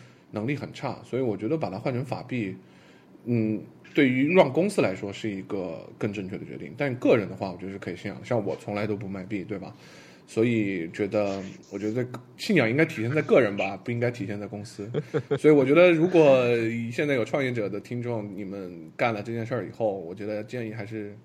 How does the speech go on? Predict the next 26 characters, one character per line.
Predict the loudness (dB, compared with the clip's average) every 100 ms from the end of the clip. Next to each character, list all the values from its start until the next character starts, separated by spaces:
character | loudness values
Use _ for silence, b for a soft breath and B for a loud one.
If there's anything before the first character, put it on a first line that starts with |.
| -12
换 | -10
成 | -10
法 | -10 -10 -8
币 |
为 | -8 -10 -14
好， | -20 -20 b b b b b -6
不 | -2
要， | 0 -2 -4 -4
不 | -2
要 | -2
去 | -2 -6
赌， | -4 -6 -8 b b b
不 | 4
要 | 4
去 | 4 -2 -2 -4
拿 | -4 -4
公 | -4 -6
司 | -6
的 | -6
命 | -4
运 | -6
做 | -6
赌 | -8 -8
博， | -12 -10 -10 -12 -16
对 | -16
吧？ | -16